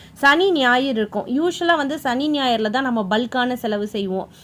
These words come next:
ஆ, நான்வெஜ் எடுக்கிறதுலேருந்து, வெளியில போறதுலேருந்து எல்லாமே வந்து அந்த சனி ஞாயிறுல தான் பல்கா நம்ம பண்ணுவோம். அப்ப அதுல வந்து நம்ம வந்து நிறைய வந்து சேமிப்பு பண்ணலாம். ஆ, பாத்தீங்கன்னா இப்போ ரெண்டு நாள் இருக்கு. இப்போ ஒரு நாளைக்கு வந்து நூறு ரூபான்னு எடுத்துக்கிட்டிங்கன்னா கூட,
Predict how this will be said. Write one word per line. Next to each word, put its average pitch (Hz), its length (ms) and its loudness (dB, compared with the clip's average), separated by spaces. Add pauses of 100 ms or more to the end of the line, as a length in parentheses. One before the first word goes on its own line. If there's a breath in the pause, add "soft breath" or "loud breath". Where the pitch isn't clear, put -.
(160 loud breath)
ஆ, 226 120 0
நான்வெஜ் 220 600 0
எடுக்கிறதுலேருந்து, 196 720 -4
வெளியில 220 300 -2
போறதுலேருந்து 190 580 -4
எல்லாமே 247 360 0
வந்து 247 220 0
அந்த 254 160 -2
சனி 277 540 0
ஞாயிறுல 226 360 0
தான் 254 180 0
பல்கா 226 180 2 (160)
நம்ம 190 280 -4
பண்ணுவோம். 190 300 -6 (360 loud breath)
அப்ப 247 300 2
அதுல 302 500 6
வந்து 254 520 2
நம்ம 240 340 2
வந்து 269 300 2
நிறைய 262 480 2
வந்து 240 320 0
சேமிப்பு 220 420 -2
பண்ணலாம். 185 400 -4 (340 loud breath)
ஆ, 233 420 6
பாத்தீங்கன்னா 254 420 2
இப்போ 247 300 2
ரெண்டு 240 260 2
நாள் 254 380 2
இருக்கு. 214 480 -2
இப்போ 240 300 0
ஒரு 240 240 2
நாளைக்கு 254 360 0
வந்து 240 320 0
நூறு 240 320 0
ரூபான்னு 233 340 0
எடுத்துக்கிட்டிங்கன்னா 202 500 -6
கூட, 247 280 0